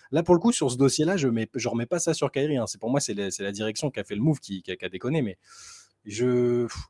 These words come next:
écoute, espérons pour les Mavs que, qu'ils retrouvent l'espèce de, <laughs> d'osmose qu'il y avait, euh, deux ans plus tôt et que Kyrie, ça marche bien. Et, et là, je dirais, bah, bravo, trois ans pour Kyrie, si c'est le joueur qu'on connaissait avant, euh, avant qu'il commence à, à faire quelques dingueries, bah, ok, là, là, c'est bien, mais je l'analyse pas,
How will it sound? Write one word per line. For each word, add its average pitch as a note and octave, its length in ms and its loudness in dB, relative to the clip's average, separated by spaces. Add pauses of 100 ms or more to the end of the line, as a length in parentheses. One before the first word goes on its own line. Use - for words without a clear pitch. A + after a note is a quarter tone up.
écoute, - 220 -10
espérons C#3+ 400 2
pour B2 140 0
les A#2+ 80 4
Mavs C3+ 240 4
que, G#2 260 -2
qu'ils G#2 160 -8
retrouvent A2 420 -2
l'espèce G#2+ 360 -4
de, G2 260 -2
<laughs> G2 140 4
d'osmose B2+ 440 0
qu'il A2+ 120 -2
y - 20 2
avait, A2+ 220 -2
euh, G2 360 -6
deux G2+ 140 -6
ans G#2 80 -4
plus A2 160 -10
tôt C#3+ 220 2
et B2+ 40 2
que G#2 120 -8
Kyrie, G#2 300 -4
ça G#2+ 160 -2
marche G2 200 -2
bien. C#3 320 0
Et, G#2 160 -2 (340)
et F#2+ 60 -4
là, A#2+ 140 4
je A#2+ 80 0
dirais, A#2+ 200 4
bah, G2+ 140 0
bravo, A2 300 0
trois A2 280 0
ans A#2 80 -2
pour G#2+ 160 -8
Kyrie, A2 280 0
si - 120 -4
c'est A2 140 -2
le G#2+ 100 2
joueur A#2 280 4
qu'on A2 100 -4
connaissait G2+ 380 -4
avant, A2 380 -2
euh, - 20 -6 (420)
avant F#2+ 200 -6
qu'il - 180 -14
commence G2+ 280 -2
à, F#2 320 0 (100)
à F#2+ 40 -10
faire - 160 -12
quelques G2+ 240 -8
dingueries, G#2 320 0
bah, F#2 200 -2 (200)
ok, B2 160 0
là, A#2 240 6
là, A#2+ 140 6
c'est - 120 -2
bien, C#3+ 160 4
mais A#2+ 100 4
je A#2+ 60 -2
l'analyse B2+ 360 4
pas, D3 280 6